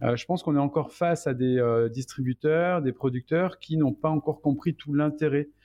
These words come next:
de changer les making-of et de les voir d'une façon différente. Sur O S S, on y reviendra sûrement, mais j'ai eu cette discussion avec le producteur qui m'a dit effectivement cette première remarque, « Oui, mais les D V D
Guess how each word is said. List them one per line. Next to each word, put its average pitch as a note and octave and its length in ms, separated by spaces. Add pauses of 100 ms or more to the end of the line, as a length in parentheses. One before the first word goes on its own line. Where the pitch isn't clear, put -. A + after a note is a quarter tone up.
(220)
de B2 220
changer D3 400
les C#3 100
making-of C#3 540
et - 20
de B2+ 100
les B2 120
voir C#3 200
d'une C#3 200
façon C3 260
différente. B2 560 (580)
Sur E3+ 360
O C#3+ 80
S C3+ 240
S, A3 220
on D3 60
y B2+ 80
reviendra B2 360
sûrement, C#3+ 320
mais F3 100
j'ai B2+ 140
eu E3+ 60
cette D#3 120
discussion C#3+ 380
avec C#3+ 120
le C3+ 60
producteur C3 540
qui D3 100
m'a B2 160
dit C3 180
effectivement E3 420
cette B2+ 200
première D3+ 300
remarque, « D3 340
Oui, F3+ 80
mais D#3 120
les C3 100
D B2 100
V B2 140
D E3 280